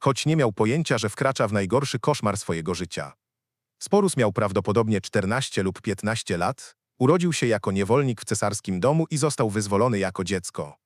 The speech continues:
Dorastał w pałacowych murach, otrzymując wykształcenie przygotowujące go do obowiązków administracyjnych. To było wyjątkowe wyróżnienie. Wyzwoleńcy pracujący dla cesarza często cieszyli się lepszymi warunkami niż wolni obywatele z niższych klas.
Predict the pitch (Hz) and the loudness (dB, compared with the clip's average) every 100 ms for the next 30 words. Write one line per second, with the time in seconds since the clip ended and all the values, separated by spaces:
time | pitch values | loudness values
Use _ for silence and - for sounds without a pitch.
0 | _ _ _ _ _ - - 120 127 - | _ _ _ _ _ -6 2 2 2 2
1 | 101 - 101 98 - 104 95 95 107 135 | 0 2 0 2 0 -2 0 0 2 0
2 | - 123 - 120 151 165 120 113 - 113 | -2 -6 -2 0 4 2 0 -4 -2 -2
3 | 95 - 110 117 - 104 98 92 95 104 | 0 0 0 0 0 -2 0 0 2 2
4 | 104 95 104 95 98 98 90 117 120 - | 0 0 2 4 2 2 0 0 0 -4
5 | 110 135 123 113 104 - 98 - 80 73 | -4 -2 0 0 0 -2 -6 -4 -8 -8
6 | 73 - _ _ _ 120 110 123 110 113 | -14 -20 _ _ _ 0 4 4 4 2
7 | 110 - 139 120 110 107 90 110 127 82 | 2 2 2 2 2 0 0 0 0 -2
8 | - _ - 123 101 107 107 117 117 110 | -8 _ -2 -2 2 2 2 0 0 -2
9 | - 110 113 113 104 101 104 - 127 117 | 0 0 0 -2 -2 -2 -2 -2 -2 -2
10 | - 110 - 101 107 - 104 98 98 95 | -2 -2 -2 -4 -4 -2 -2 -2 -2 -2
11 | - 107 98 98 98 107 104 101 98 90 | -2 -2 0 0 0 0 0 0 -2 0
12 | 107 107 98 92 95 98 101 95 90 101 | 0 2 0 0 0 0 0 0 0 -2
13 | 92 - - - 65 - | -2 -4 -4 -6 -6 -10